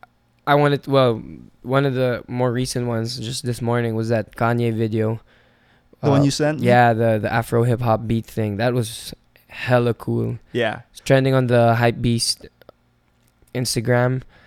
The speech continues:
Speaker 1: I just thought it was awesome. They're, like, in an open field. He has his whole choir section, and he has those, those tribal drums, and he's playing, like, a whatever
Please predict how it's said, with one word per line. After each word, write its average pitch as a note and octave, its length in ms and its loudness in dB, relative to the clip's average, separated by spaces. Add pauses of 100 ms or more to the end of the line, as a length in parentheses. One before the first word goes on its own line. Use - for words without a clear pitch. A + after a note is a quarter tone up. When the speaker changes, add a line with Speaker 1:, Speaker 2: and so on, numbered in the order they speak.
(1200)
Speaker 1:
I C#3 100 4
just C#3+ 180 0
thought B2+ 140 4
it B2 40 2
was A#2 140 0
awesome. A2+ 380 0
They're, A#2 120 2
like, A#2 160 2
in A#2+ 80 0
an A#2 160 -2
open B2 340 0
field. A#2 680 0
He A#2+ 160 -6
has A2+ 260 0
his A2 100 -6
whole A#2 440 0
choir A2+ 500 0
section, A#2 800 -2
and G2+ 580 -4 (100)
he A#2 160 -4
has A#2 220 -2
those, A2 300 -2
those A2 260 -4
tribal A2+ 440 -2
drums, A2+ 640 -2
and A2 160 -8
he's A#2+ 160 -8
playing, G#2+ 400 -4
like, G2 240 -6
a C2+ 320 -14 (240)
whatever G#2+ 580 -4